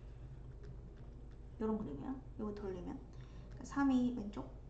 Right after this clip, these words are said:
루트 삼이 밑에 쪽, 요 수선의 발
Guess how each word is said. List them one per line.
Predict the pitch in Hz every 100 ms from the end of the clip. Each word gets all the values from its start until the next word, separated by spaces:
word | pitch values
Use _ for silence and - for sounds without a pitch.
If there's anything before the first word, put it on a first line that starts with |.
| -
루트 | 214 226
삼이 | 220 214 202
밑에 | - - -
쪽, | - - - - - - - -
요 | 226
수선의 | - 311 320 269
발 | 247 233 233 247 -